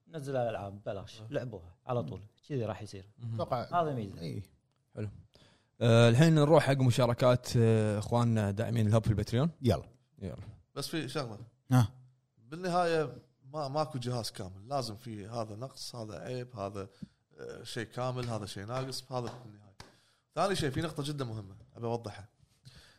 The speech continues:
Speaker 2: دائما الش-، الشخص يعني يستخدم أو يلعب الجهاز واللي يستخدم
Speaker 3: اللي يريحه.
Speaker 2: الجهاز اللي يريحه، اللي هو يقتنع ب-، ب-، بوناسته في هذا الجهاز، براحته معه.
Speaker 4: أيوة.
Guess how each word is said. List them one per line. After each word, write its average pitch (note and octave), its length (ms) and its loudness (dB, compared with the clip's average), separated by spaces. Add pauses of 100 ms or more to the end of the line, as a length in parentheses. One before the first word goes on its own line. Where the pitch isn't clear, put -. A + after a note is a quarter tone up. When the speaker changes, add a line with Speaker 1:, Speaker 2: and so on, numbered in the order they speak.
(120)
Speaker 2:
دائما E3 240 2
الش-، D3 100 -2 (260)
الشخص - 560 -4 (800)
يعني A2 500 -10 (220)
يستخدم B2+ 400 -8
أو A#2 200 -6
يلعب A#2 460 -4
الجهاز A#2+ 440 -2
واللي A#2+ 140 -8
يستخدم B2 220 2
Speaker 3:
اللي A#2+ 100 10
يريحه. C#3 200 6
Speaker 2:
الجهاز C3+ 200 -4
اللي D#3 180 -4
يريحه، D3 380 -4 (180)
اللي E3 320 -4
هو E3+ 200 -2
يقتنع F#3+ 420 -4 (1080)
ب-، C3 480 -6
ب-، C3 360 -6
بوناسته E3 480 2
في D3+ 140 -2
هذا D3 160 2
الجهاز، D3 460 -2 (1400)
براحته C#3 300 2
معه. G#2 300 -8
Speaker 4:
أيوة. - 160 -20